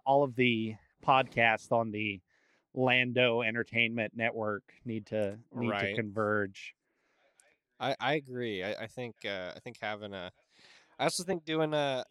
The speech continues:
Speaker 2: doing an idea that we had, we talked about a little bit about doing a Date Bit Best Movie Ever
Speaker 1: I'm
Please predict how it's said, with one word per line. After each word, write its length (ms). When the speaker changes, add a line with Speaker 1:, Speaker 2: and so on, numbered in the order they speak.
Speaker 2:
doing 220
an 60
idea 460
that 140
we 120
had, 480
we 80
talked 260
about 180
a 40
little 220
bit 280
about 280
doing 220
a 60
Date 280
Bit 200
Best 240
Movie 260
Ever 240
Speaker 1:
I'm 60